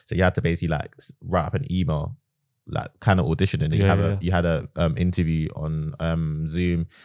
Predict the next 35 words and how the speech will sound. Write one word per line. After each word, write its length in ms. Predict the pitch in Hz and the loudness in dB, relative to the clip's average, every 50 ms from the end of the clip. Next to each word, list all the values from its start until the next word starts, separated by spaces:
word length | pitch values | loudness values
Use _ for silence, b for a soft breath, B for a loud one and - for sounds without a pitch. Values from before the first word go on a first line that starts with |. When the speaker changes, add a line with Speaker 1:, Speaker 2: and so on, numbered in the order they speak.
| B B | B B
Speaker 1:
done 160 | - 92 87 | 2 2 4
all 80 | 90 87 | 4 4
of 100 | 82 82 | 4 4
that, 220 | 80 85 82 76 - - | 4 4 2 2 0 -2
and 80 | - | -2
then 60 | 76 | 0
that's 140 | 90 95 92 - | 0 2 2 2
when 80 | 90 | 0
I 60 | 82 | 0
recorded 460 | 82 82 87 - - 95 85 85 78 - | 0 0 -2 0 0 0 0 0 0 0
that. 280 | 92 85 80 - - _ _ _ _ _ _ _ _ _ | 0 0 0 -2 -4 _ _ _ _ _ _ _ _ _
Had 160 | - - 101 87 | 0 2 2 2
a 40 | 87 | 4
good 160 | - 92 85 | 2 0 0
take 260 | - - 101 87 - - | 0 0 0 0 0 0
there. 300 | 87 87 85 82 80 - b b b b b | 0 2 2 2 0 -4 b b b b b
Then 120 | - 90 87 | 2 2 4
they 60 | 92 | 4
done 100 | 90 85 | 4 4
another 320 | 85 85 95 101 98 87 | 4 6 8 6 6 6
one, 420 | 90 82 80 80 78 80 80 - - - | 4 2 2 2 2 0 -2 -4 -4 -4
which 200 | - 85 - - | -4 -4 -2 0
was 180 | 90 85 82 78 | 0 0 2 0
about 340 | 87 - 85 78 - - - | 0 0 0 0 -2 -4 -2
trap 300 | - - 104 - - - | 2 4 4 4 2 0
music, 460 | 90 87 85 80 80 78 69 - - - | 0 0 0 0 -2 -4 -6 -6 -8 -4
and 100 | - 82 | 0 0
this 120 | 92 92 - | 2 2 2
is 120 | 90 82 | 2 2
where 160 | 90 90 82 | 2 2 2
it, 120 | 76 - - | 2 -2 -4
it 140 | - - - | -6 -4 -2
kicked 240 | - - - - | -2 -2 0 2
off 140 | - 92 85 | 2 2 2
because 340 | - - - 90 80 76 - | 0 0 0 0 0 -2 -4